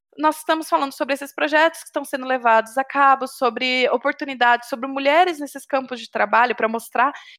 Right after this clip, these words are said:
que elas estão fazendo esses trabalhos pelos quais elas, às vezes, são menos reconhecidas. É, além disso, eu pessoalmente faço parte da rede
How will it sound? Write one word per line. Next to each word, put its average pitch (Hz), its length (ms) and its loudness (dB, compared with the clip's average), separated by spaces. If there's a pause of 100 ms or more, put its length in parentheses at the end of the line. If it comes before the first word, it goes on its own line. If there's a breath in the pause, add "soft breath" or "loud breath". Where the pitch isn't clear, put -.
que 277 100 2
elas 247 200 0
estão 294 280 0
fazendo 254 280 0
esses 247 200 -12
trabalhos 220 380 0
pelos 208 200 -8
quais 220 220 -4
elas, 208 200 -4
às 208 40 -20
vezes, 208 240 -8
são 220 100 -6
menos 208 300 -6
reconhecidas. - 800 -10 (680 loud breath)
É, 214 340 6
além 294 320 2
disso, 226 720 -6 (720)
eu 233 140 4
pessoalmente 240 500 0
faço 240 280 0
parte 214 320 2
da 214 100 2
rede 214 320 -4